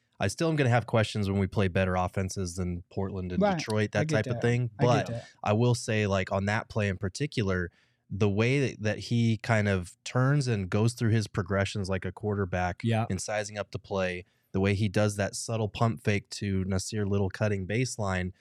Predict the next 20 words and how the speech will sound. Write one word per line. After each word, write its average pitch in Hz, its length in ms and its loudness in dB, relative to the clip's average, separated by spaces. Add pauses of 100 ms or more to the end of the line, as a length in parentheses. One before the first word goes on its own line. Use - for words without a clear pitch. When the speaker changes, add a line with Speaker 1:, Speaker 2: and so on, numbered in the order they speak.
(200)
Speaker 1:
to - 120 -2
draw 101 440 4
that 101 260 0
retreating 101 400 -2
help 101 260 -2
defender 98 400 0
towards 110 440 -2
him 90 260 -4 (240)
is 98 180 0
what 107 160 4
opens 107 380 0
up 113 160 0
Kevin 104 240 -2
Durant 98 320 -2
for 120 180 0
that 95 180 0
wide 90 200 -4
open 87 280 -6
Speaker 2:
Yeah. 104 140 -4
Speaker 1:
three. 87 220 -6